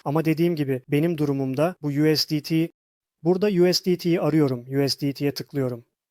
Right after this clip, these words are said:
Ardından Revolut'tan kopyaladığım cüzdan adresini yapıştırıyorum. Şimdi zincir türü dediğim gibi bu Ethereum,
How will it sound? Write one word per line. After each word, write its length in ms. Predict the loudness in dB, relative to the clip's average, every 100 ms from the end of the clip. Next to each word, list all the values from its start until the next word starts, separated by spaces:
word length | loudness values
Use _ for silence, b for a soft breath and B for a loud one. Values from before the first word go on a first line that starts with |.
| _ _ _ -2
Ardından 540 | 0 0 0 0 -2 -4 _ _ _ -6
Revolut'tan 560 | 0 2 2 0 -2 -2
kopyaladığım 640 | -2 -2 0 0 0 -2
cüzdan 340 | -2 -4 -2 0
adresini 580 | 0 -2 -4 -2 -4 -6 _ _ _ _
yapıştırıyorum. 760 | -4 -2 -4 -4 -2 0 -2 -6 _ _ _ _ _ _ _ _
Şimdi 280 | -8 -4 -2
zincir 380 | 0 0 2 0
türü 340 | 0 -2 -2 -4 -4
dediğim 280 | 0 -2
gibi 260 | -2 -6 -10 _ _
bu 160 | -6 -4
Ethereum, 500 | -2 0 0 0